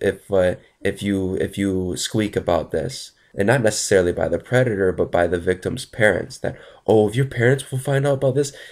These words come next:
if you say anything, they're gonna kill you. Your friends will abandon you. Everyone's gonna look at you differently, blah, blah, blah."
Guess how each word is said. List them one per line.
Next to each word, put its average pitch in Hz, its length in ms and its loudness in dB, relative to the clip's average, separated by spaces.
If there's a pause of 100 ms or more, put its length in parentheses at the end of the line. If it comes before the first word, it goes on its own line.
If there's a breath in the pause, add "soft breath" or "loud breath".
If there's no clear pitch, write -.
if 104 160 0
you 151 80 -4
say - 240 0
anything, 127 440 0
they're 117 140 2
gonna 92 240 -4
kill 127 360 0
you. 135 360 0 (320 loud breath)
Your 87 100 -4
friends 92 320 0
will 85 180 -2
abandon 110 640 -2
you. 120 280 -4 (160 loud breath)
Everyone's 120 440 2
gonna 101 180 2
look 117 240 -2
at 101 120 -4
you 117 100 -2
differently, 123 760 0 (300 loud breath)
blah, 120 180 6
blah, 107 160 -4
blah." 127 240 2